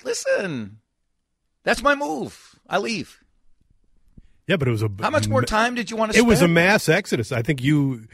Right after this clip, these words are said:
Speaker 2: you coordinated with the others to leave. I turned around and there's nobody <laughs> there. And then I text you, "Hey, where'd you go?" Silence.
Speaker 1: Silence. Silence.
Speaker 2: Good to meet your
Speaker 1: I mean,
Speaker 2: friend,
Speaker 1: what ti-
Speaker 2: too. Good to meet your friend. I'll tell you what,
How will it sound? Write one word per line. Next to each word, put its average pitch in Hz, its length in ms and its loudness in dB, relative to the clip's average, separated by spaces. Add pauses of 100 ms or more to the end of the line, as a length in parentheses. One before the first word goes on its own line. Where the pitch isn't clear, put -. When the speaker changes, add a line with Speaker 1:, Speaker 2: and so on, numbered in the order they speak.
(160)
Speaker 2:
you 160 100 -2
coordinated 139 680 2
with 127 280 2
the 120 320 -2
others 156 340 0
to 139 100 -2
leave. 143 320 0
I 127 120 0
turned 151 240 -2
around 139 260 0
and 117 100 2
there's 107 140 0
nobody 131 360 2
<laughs> - 20 -6
there. - 420 -4 (320)
And 156 100 -2
then 220 80 4
I 160 100 4
text 202 360 4
you, 170 60 4
"Hey, 202 240 6
where'd 202 240 2
you 180 60 -6
go?" 233 280 4 (1000)
Silence. 95 680 -8
Speaker 1:
Silence. 87 440 -12 (460)
Silence. - 840 -4 (880)
Speaker 2:
Good 190 180 6
to 208 40 2
meet 196 180 4
your 170 100 2
Speaker 1:
I - 20 0
mean, 196 80 0
Speaker 2:
friend, 185 220 6
Speaker 1:
what - 80 2
ti- 185 60 6
Speaker 2:
too. 185 80 6
Good 156 220 4
to 180 60 0
meet 175 160 2
your 160 80 -2
friend. 160 260 -2
I'll 143 60 0
tell 151 180 0
you 151 120 2
what, 160 220 2